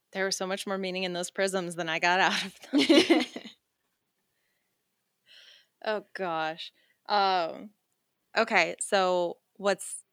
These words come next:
Speaker 1: next week? Will it still be rainbows and lightness?
Speaker 2: I don't know. Let's find out. We have season seven, episode twenty-five, Heaven Sent.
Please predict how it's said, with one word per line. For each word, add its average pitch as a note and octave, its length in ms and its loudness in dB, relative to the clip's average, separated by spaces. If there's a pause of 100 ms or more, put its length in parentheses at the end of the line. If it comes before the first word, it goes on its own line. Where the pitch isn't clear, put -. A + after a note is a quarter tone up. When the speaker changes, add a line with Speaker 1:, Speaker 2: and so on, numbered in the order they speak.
(120)
Speaker 1:
next F3+ 380 -4
week? G3 440 0
Will F3+ 160 -4
it - 140 -6
still F3 200 -2
be F3+ 400 -2 (440)
rainbows F3+ 480 -4
and F3 120 -8
lightness? G3 480 -6 (1500)
Speaker 2:
I D4 140 0
don't E4+ 120 -4
know. C4+ 260 -2
Let's B3 220 -8
find D4+ 260 -2
out. G#3 240 -2
We C4+ 280 -2
have G#3+ 540 -4 (720)
season C#4+ 480 -4
seven, G3 420 -4
episode G#3+ 540 -4
twenty-five, A3+ 960 -4 (280)
Heaven B3+ 540 0
Sent. - 680 -8